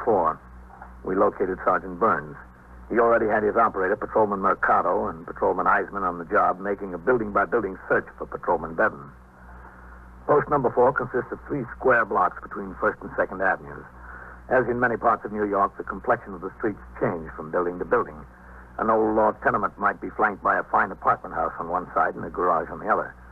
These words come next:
We shook every door, went in every basement, inspected every courtyard, and climbed every roof. In this, we had assistance from the men on adjacent posts, from the men on the E S D car patrolling the district, and from Lieutenant King and two of his detectives of the Twenty-first Squad.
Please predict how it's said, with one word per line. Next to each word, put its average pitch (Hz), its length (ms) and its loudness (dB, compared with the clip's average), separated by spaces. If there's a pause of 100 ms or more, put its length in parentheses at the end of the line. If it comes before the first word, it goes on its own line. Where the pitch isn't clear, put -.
(580)
We 120 160 2
shook - 160 4
every 123 220 2
door, 120 480 2
went 101 180 -4
in 110 120 2
every 110 180 2
basement, 101 400 0 (240)
inspected 90 340 -2
every 98 180 -2
courtyard, 92 560 2
and - 140 -16
climbed 92 300 0
every 101 280 6
roof. 95 200 2 (960)
In 127 80 2
this, 135 240 8
we 131 80 2
had 120 160 4
assistance 135 480 -2
from 104 120 -6
the 104 60 0
men 107 160 4
on 104 140 2
adjacent 101 480 -2
posts, 117 320 4 (240)
from 85 160 -6
the 92 80 0
men 101 140 2
on 98 100 0
the 95 80 -2
E 113 220 0
S 104 100 4 (100)
D 117 120 2 (100)
car 98 220 4
patrolling 95 480 0
the 90 80 -8
district, 95 340 -2 (480)
and 104 120 -2
from 123 180 4
Lieutenant 120 460 2
King 104 200 -2
and 113 160 -10
two 110 120 2
of 95 80 2
his 98 140 2
detectives 92 520 -4
of 90 100 -10
the 92 60 -8
Twenty-first 95 500 -2
Squad. 80 280 2